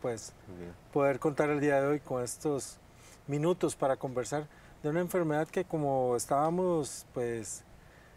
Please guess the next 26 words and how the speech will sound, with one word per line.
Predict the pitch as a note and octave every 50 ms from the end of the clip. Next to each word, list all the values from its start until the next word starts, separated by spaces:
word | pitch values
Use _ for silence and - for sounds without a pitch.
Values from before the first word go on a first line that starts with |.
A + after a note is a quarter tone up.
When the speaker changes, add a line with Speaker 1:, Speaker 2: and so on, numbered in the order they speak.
| - - -
Speaker 1:
eh, | - B2+ B2+ B2+ B2+ B2 C#3+ D3
hablando | C3+ C#3 C#3 C#3 D#3 E3+ F#3 F#3 F3 C#3+ C#3 B2+ A#2+ A2 G#2+ A2+ - - - - -
antes | C3 C3+ C3 A2+ - B2+ A2
de | B2
las | A#2+ B2 A2+ -
cámaras, | - D#3+ D#3 D#3 E3+ F3+ F#3 F#3+ F#3+ D#3 - - -
ha | C#3 D3
ido | D#3+ E3 F3 E3+
ganando | E3+ D#3 D#3 D#3+ E3+ F3+ F3
terreno. | - - C3 B2+ E3 F3+ D#3+ C#3+ C3
¿Cómo | - - E3+ F#3
estamos | F3 - - F3+ F3 F3+ F3+ D#3+
a | E3+ D#3+
nivel | D3 C3+ C#3 C#3+ D3+
de | E3
país | D#3 - A#2+ A#2+ C3 C#3+ D3+ - - - - - - - - - - - - - - -
en | - C3+ C3+ C3+ C3 C3 B2+ B2 B2 B2 A#2+ A#2+ A#2
la | B2
enfermedad | B2 A#2+ B2 C3 B2 A#2+ A#2+ B2+ B2+
renal? | B2+ C#3+ C#3+ C#3+ C3+ A2+ G#2 F#2+ F#2+ - - - - - - -
Speaker 2:
Buenas, | - C3 C#3+ E3 F#3 F#3 E3+ - - - - - -
realmente | A#2+ A#2+ A#2+ A#2+ C3+ C#3+ D3+ D#3 D#3+ D#3+ - F3 E3+ D#3+ C#3+ A#2 F#2+ F2 F2 - - - - - - - - - - - -
para | A#2 A2 G#2+
mí | G#2+ A#2 B2+
es | C#3 D3 D3+ - -
un, | D3 D3 D3 C#3 B2 G#2+ -